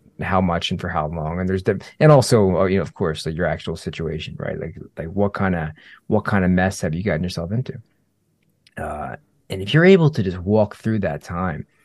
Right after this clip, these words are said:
that, like, desert time, and that's what I do with folks. Uh, it's,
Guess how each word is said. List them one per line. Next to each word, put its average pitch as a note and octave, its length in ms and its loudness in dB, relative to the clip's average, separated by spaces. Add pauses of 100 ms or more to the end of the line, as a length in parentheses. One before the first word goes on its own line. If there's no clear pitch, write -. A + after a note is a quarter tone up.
(340)
that, D2+ 220 0
like, C#2 160 -8
desert G2 320 2
time, D#2 480 -8 (400)
and C3 80 6
that's D#3 160 6
what A2+ 120 6
I A2 80 6
do F#2+ 120 0
with D#2 120 -6
folks. - 360 -8
Uh, C2 180 -6
it's, - 440 -10